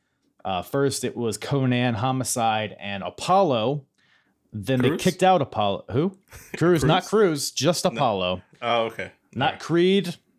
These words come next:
Speaker 1: not, uh, not the spaceship, just a, a regular Puerto Rican.
Speaker 2: Just regular
Speaker 1: Uh,
Speaker 2: Puerto Rican. <laughs>
Speaker 1: yeah.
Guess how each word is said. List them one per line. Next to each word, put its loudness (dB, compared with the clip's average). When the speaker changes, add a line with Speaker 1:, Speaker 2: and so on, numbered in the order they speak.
Speaker 1:
not, -4
uh, -2
not -6
the -10
spaceship, -2
just -4
a, -6
a 0
regular -2
Puerto -4
Rican. -6
Speaker 2:
Just -16
regular 0
Speaker 1:
Uh, -8
Speaker 2:
Puerto -8
Rican. -10
<laughs> -14
Speaker 1:
yeah. -8